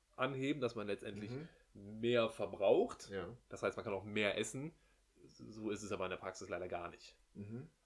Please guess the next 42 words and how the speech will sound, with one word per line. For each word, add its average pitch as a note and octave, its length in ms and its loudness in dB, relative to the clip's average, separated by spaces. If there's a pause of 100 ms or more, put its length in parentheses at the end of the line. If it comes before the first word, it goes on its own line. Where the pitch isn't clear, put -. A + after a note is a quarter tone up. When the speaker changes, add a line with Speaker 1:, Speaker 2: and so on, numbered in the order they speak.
(260)
Speaker 1:
Also G2 100 -6
ich F2+ 80 -10
meine A2+ 180 6
auch A2+ 60 6
irgendwo A#2 200 4
mal G#2+ 120 4
gelesen A2+ 380 4
gehabt A2+ 200 2
zu A#2 120 -2
haben, A2 220 0
dass G2+ 200 -2
bei F#2 240 0
Fettburnern, G#2 500 2
dass G2+ 200 -2
die, G2 200 -6
äh, F#2 240 2
dafür F#2 220 -2
sorgen, F#2+ 260 4
dass F#2 160 -6
Kohlenhydrate G2 640 -2
irgendwie F#2 200 -6
nicht F#2+ 200 -10
aufgenommen A2+ 400 0
werden G#2 160 0
vom G2+ 100 -14
Körper, A2 240 -2
dass G2 140 -2
du G2 60 -8
direkt G2 200 -2
Speaker 2:
Das, B2+ 80 8
Speaker 1:
wieder F#2 120 6
ausscheißt, A#2+ 580 6
wo A#2 60 8
ich - 40 6
Speaker 2:
das G#2 80 -2
Speaker 1:
mir G2+ 60 -2
denke, G2+ 200 -2 (160)
what? A2+ 140 6
Speaker 2:
passiert - 880 -2
wohl D3 240 -2
tatsächlich C#3 920 -6
bei, B2 540 -2